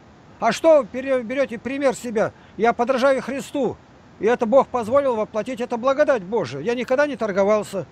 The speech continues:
Пост, значит, пост. В де-, в лагере у меня,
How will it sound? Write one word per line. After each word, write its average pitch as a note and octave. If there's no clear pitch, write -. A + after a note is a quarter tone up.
Пост, D4
значит, A3+
пост. A3+
В D#3
де-, A3+
в G3
лагере B3
у A#3
меня, A3